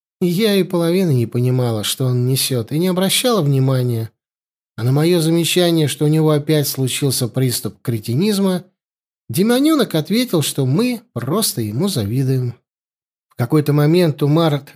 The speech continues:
не выдержал и откровенно послал шутника. Тогда Илвус в отместку на правах вышестоящего руководства пообещал его насильно женить на везунчике. Видимо, ночью во время кувырканий у моего мужа семечко слишком сильно ударило в голову.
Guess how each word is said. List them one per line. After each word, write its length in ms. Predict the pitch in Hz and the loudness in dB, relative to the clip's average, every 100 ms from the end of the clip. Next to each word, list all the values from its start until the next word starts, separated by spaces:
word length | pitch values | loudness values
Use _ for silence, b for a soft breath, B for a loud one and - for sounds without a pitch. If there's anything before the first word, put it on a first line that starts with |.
| - | -2
не 200 | 143 156 | 2 2
выдержал 540 | 165 196 143 110 113 | 2 0 0 0 -4
и 100 | - | -2
откровенно 760 | 135 135 - 143 160 196 160 123 | -2 -4 -2 0 0 2 0 0
послал 460 | 117 107 - 127 | -4 -6 -4 -4
шутника. 720 | 117 127 113 127 123 120 95 - _ _ _ _ _ - | -4 -6 -4 -4 -4 -4 -6 -8 _ _ _ _ _ -10
Тогда 280 | 107 104 107 | -10 -6 -8
Илвус 580 | - 156 214 165 107 - | -4 -2 0 0 -4 -4
в 40 | |
отместку 540 | 117 143 147 131 - 98 | -4 0 0 0 -4 -8
на 100 | 101 | -6
правах 440 | 123 135 127 - | -2 0 0 -4
вышестоящего 840 | 110 107 101 120 123 107 - 101 | -6 -6 -6 -4 -2 -2 -4 -4
руководства 640 | 98 - 123 208 - 107 95 | -6 -4 -2 -2 -4 -6 -8
пообещал 580 | 104 104 120 - 214 202 | -6 -4 -4 -2 0 0
его 180 | 151 | 0
насильно 600 | 147 214 - - 127 113 107 | 0 0 0 0 -2 -2 -2
женить 400 | 117 156 202 202 | -2 0 -2 -2
на 100 | 123 | -2
везунчике. 920 | 143 131 107 95 90 - - 82 76 _ _ _ _ _ | 0 -2 -4 -6 -6 -8 -8 -12 -14 _ _ _ _ _
Видимо, 500 | - 139 170 160 160 | -4 0 2 4 4
ночью 400 | 156 165 160 - | 2 2 0 0
во 120 | 143 143 | 2 4
время 280 | 151 147 135 | 4 2 0
кувырканий 760 | 139 139 135 135 165 160 135 - | 0 2 0 0 2 2 0 -2
у 80 | 117 | -2
моего 380 | 131 135 139 | 2 2 2
мужа 420 | 143 160 151 143 131 | 2 2 2 0 -2
семечко 600 | - 175 160 120 - 120 | 0 2 2 0 -2 -4
слишком 440 | - 131 - 135 | -2 -4 -2 -2
сильно 360 | 131 147 135 135 | 0 0 2 2
ударило 480 | 139 139 135 139 | 2 2 2 2
в 80 | 151 | 0
голову. 580 | 180 190 123 95 92 90 | 2 2 2 -2 -6 -10